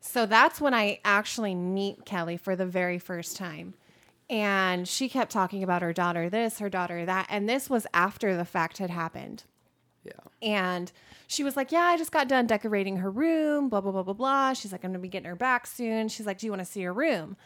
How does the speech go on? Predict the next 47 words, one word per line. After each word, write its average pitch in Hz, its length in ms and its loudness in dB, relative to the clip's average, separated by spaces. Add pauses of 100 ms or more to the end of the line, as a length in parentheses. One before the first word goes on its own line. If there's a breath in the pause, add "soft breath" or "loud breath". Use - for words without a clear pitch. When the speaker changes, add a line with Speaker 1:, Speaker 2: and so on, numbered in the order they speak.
(320 soft breath)
Speaker 1:
I 185 120 -2
was 190 180 -2
like, 190 220 -4
"Yeah, 220 220 4
sure, 208 240 -2
whatever. 190 320 0
I'm 175 140 -4
waiting 180 220 -6
on 170 120 -8
Tony 196 280 -4
anyway, 214 500 0
you 247 100 0
know, 208 120 0
whatever." 170 400 -4 (160)
Speaker 2:
Yeah. 147 300 -4
Speaker 1:
So 214 680 2 (300)
I, 220 460 4
I 214 120 2
go 247 260 4
upstairs 220 600 2
and 220 100 -2
I 196 100 0
see 220 240 -2
the 214 120 0
room, 190 400 0
and 175 280 -4
she's 202 280 -4
got, 185 240 0
like, 170 160 -6
all 180 160 0
this 180 160 -2
shit - 300 -6
for 202 140 -10
her 185 140 -6
daughter, 175 420 -2
and 180 300 -6
fucking 180 520 -6 (540 soft breath)
Tony 233 500 2
and 214 160 -2
I 196 120 4
get 190 100 2
in - 80 -2
the 196 60 -4
car 185 380 2
and 180 180 -4
I 180 120 0
go 175 500 -4